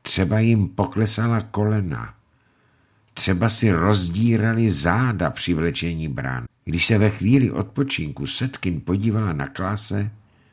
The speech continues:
a on na ní, zapomněli na dřinu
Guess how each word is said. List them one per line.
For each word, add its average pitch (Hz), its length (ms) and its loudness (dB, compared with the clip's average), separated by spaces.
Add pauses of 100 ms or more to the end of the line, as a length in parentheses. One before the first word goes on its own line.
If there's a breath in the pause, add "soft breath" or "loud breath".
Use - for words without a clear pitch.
(140 soft breath)
a 73 140 -2
on 62 320 -4
na 67 140 -2
ní, 82 320 -2 (180)
zapomněli 87 920 0
na 73 200 -2
dřinu 65 600 -6